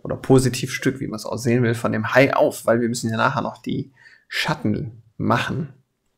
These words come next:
Und dafür maskieren wir dann schnell den Hai ab, dann, äh, sind wir da auch safe und haben das, wenn wir den jetzt eh schon ausgeschnitten haben, dann nehmen wir die Schablone da,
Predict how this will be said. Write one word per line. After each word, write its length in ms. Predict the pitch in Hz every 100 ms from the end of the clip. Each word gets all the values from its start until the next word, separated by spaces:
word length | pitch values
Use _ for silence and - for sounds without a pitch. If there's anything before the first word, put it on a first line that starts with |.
| _ _ _ - _
Und 180 | 175 180
dafür 540 | 104 104 107 64 - - - - -
maskieren 380 | - - 113
wir 60 | 180
dann 140 | -
schnell 280 | - - -
den 220 | - - 110
Hai 180 | 120
ab, 140 | 101 -
dann, 240 | - - _ _ _ _ -
äh, 100 | -
sind 280 | 120 190 -
wir 60 | -
da 120 | -
auch 240 | - 120
safe 420 | - - - 117 -
und 160 | -
haben 200 | 104 104
das, 200 | 104 107
wenn 100 | 110
wir 80 | 113
den 160 | 110 113
jetzt 180 | 113 -
eh 120 | 127
schon 160 | -
ausgeschnitten 580 | - - - - - 127
haben, 160 | - -
dann 160 | 107
nehmen 260 | 110 117 120
wir 120 | 117
die 180 | 131 -
Schablone 460 | - - - - -
da, 340 | - - -